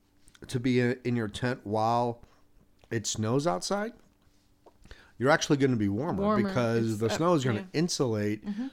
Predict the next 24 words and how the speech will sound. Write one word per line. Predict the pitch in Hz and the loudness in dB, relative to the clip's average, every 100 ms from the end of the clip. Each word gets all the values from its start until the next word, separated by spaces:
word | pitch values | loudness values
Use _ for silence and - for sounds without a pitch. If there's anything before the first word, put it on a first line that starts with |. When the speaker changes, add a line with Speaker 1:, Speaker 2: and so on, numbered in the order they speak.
| - | -4
Speaker 1:
your | 123 | -4
tent | 104 143 175 165 | -2 0 0 -2
and | 117 | -6
keep | - 127 117 | -4 -4 -2
that | 120 107 - | -2 -4 -4
heat | 101 170 170 120 - - - | -4 0 0 0 -4 -20 -10
from | 123 117 | -4 -2
actually | 113 - 107 | -4 -4 -6
escaping. | 101 - 175 147 104 | -4 -2 -2 -2 -4
Now, | 95 - _ | -6 -8 _
you | 120 139 | 0 4
might | 185 170 | 4 4
get | |
a | 165 | 4
little | 143 | 4
condensation | 120 123 92 90 - 240 - 123 | 2 -2 -4 -4 0 2 2 2
in | 104 | 0
your | 98 90 | -4 -6
tent, | - 90 - | -8 -8 -4
a | |
little | 107 | -2
moisture | 101 139 208 - 92 | 0 4 4 2 -4
in | 90 | -6
there, | 87 92 | -6 -8